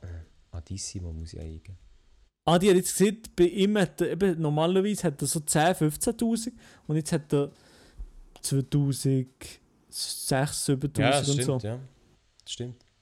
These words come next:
Speaker 2: Hat auch gedacht, was ist jetzt hier los?
Speaker 1: Das ist
Speaker 2: Ja, aber
Speaker 1: wahrscheinlich wieder
Speaker 2: kann
Speaker 1: der
Speaker 2: natürlich alles
Speaker 1: YouTube-Algorithmus, der sich komplett geändert hat.
Speaker 2: Das
Speaker 1: Oder
Speaker 2: kann
Speaker 1: du
Speaker 2: sein,
Speaker 1: musst
Speaker 2: ja.
Speaker 1: herausfinden, wie, wie, wie das es geht.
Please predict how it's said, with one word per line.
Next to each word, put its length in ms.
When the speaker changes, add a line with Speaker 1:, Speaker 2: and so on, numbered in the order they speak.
Speaker 2:
Hat 160
auch 160
gedacht, 260
was 140
ist 140
jetzt 120
hier 220
los? 260
Speaker 1:
Das 480
ist 60
Speaker 2:
Ja, 80
aber 100
Speaker 1:
wahrscheinlich 200
wieder 80
Speaker 2:
kann 100
Speaker 1:
der 80
Speaker 2:
natürlich 220
alles 220
Speaker 1:
YouTube-Algorithmus, 420
der 100
sich 160
komplett 420
geändert 440
hat. 320
Speaker 2:
Das 140
Speaker 1:
Oder 60
Speaker 2:
kann 100
Speaker 1:
du 60
Speaker 2:
sein, 80
Speaker 1:
musst 80
Speaker 2:
ja. 60
Speaker 1:
herausfinden, 520
wie, 380
wie, 260
wie 160
das 140
es 140
geht. 400